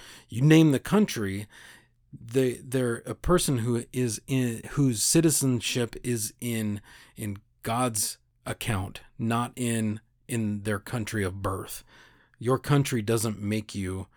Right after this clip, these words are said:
a specific religion of any kind. It's what you choose, what you, uh, what you align with, and what, what you have, uh, submitted yourself to, especially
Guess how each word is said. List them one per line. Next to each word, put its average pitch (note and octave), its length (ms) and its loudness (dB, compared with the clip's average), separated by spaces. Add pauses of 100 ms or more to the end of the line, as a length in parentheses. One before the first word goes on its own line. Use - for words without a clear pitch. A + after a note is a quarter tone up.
(460)
a G#2+ 220 -2
specific G#2+ 640 -4
religion G2+ 680 -4
of A2 140 -4
any A2 140 0
kind. F#2 400 -8 (140)
It's - 220 -8
what A2 160 -4
you G#2+ 400 -4 (240)
choose, D3 460 0 (260)
what A2 240 -4
you, G#2 560 -2 (260)
uh, G#2+ 280 -6
what A2+ 280 -8
you G#2 160 -4
align A2+ 440 0
with, D3 320 0
and G#2+ 240 -6
what, B2 220 -8 (320)
what A#2+ 220 -6
you A#2+ 400 0
have, A#2+ 640 -4
uh, A2+ 160 -6
submitted C3+ 460 2
yourself F#2+ 400 -6
to, - 240 -12 (1000)
especially A#2+ 720 0